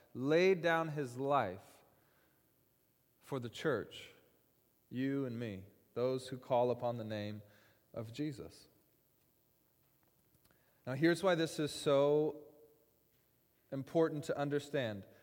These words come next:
Remember the gospel. Look at chapter two, verses one to three. Just to remind you where we've come from,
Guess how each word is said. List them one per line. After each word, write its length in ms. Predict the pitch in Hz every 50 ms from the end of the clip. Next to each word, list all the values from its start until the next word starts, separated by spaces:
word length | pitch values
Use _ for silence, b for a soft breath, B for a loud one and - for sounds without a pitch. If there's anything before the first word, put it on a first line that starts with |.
| b
Remember 380 | b 135 147 156 165 180 196 202
the 100 | 190 196
gospel. 480 | 160 160 147 139 131 - - - 120 127
Look 200 | 151 190 190 -
at 160 | 233 240 -
chapter 420 | - 190 170 185 - - - 208
two, 540 | 196 - - - 151 131 117 117 117 131 147 - B B B B B B B B B B B
verses 520 | - 147 156 151 156 165 156 147 - -
one 580 | - - 139 151 160 165 165 170 175 175 165 - - - - - -
to 140 | - 165 147
three. 400 | - - 143 135 117 101 95 101 120 - - - _ _ _ - - - _ _ b b b b b b b b b -
Just 180 | 160 165 - -
to 80 | 214
remind 580 | 202 202 185 175 160 165 175 180 185 185 170 143
you 280 | 156 147 143 139 139
where 300 | 135 127 143 147 156 160
we've 220 | 165 165 156 147 -
come 220 | - 160 143 143
from, 340 | 135 - 131 113 104 104